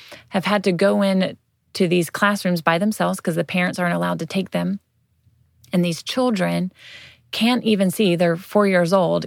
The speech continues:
can't even see their teacher's face because of a face mask. And that's very, you know, they can't see their teacher smile. They don't know their teacher loves them or cares for them. All they see is this stranger in a mask and how difficult that is for children.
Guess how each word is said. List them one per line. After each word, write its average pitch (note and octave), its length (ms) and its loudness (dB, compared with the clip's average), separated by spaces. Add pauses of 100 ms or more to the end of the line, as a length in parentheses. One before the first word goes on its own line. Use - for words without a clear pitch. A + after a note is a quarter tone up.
(100)
can't A3+ 260 0
even F#3+ 220 2
see F#3 220 0
their E3+ 140 2
teacher's E3 500 -4
face - 720 -10 (440)
because F3 300 0
of E3 80 0
a D#3+ 60 -2
face E3+ 420 -6
mask. - 440 -8 (300)
And F#3+ 80 2
that's G3 140 2
very, A#3+ 640 0
you G3 140 0
know, F3 200 2
they F#3+ 200 -2
can't F#3 220 -2
see F3+ 100 0
their E3 120 2
teacher E3+ 260 -4
smile. F3 460 -2
They F#3+ 140 2
don't F#3 160 0
know F3 100 0
their E3 120 0
teacher E3+ 320 -2
loves F#3 320 0
them B3 220 0
or E3 120 0
cares F#3 420 -2
for A#3 140 -4
them. A#3 260 -4 (380)
All G#3+ 220 2
they C4+ 120 2
see G3 280 0
is E3 140 2
this E3 180 -2
stranger F#3+ 500 -2
in F3 160 -4
a F3 80 -4
mask E3 460 -6
and E3 100 -8
how G3 120 -6
difficult G3+ 500 -4
that F3 200 -4
is E3+ 300 -4 (360)
for - 140 0
children. E3 580 -4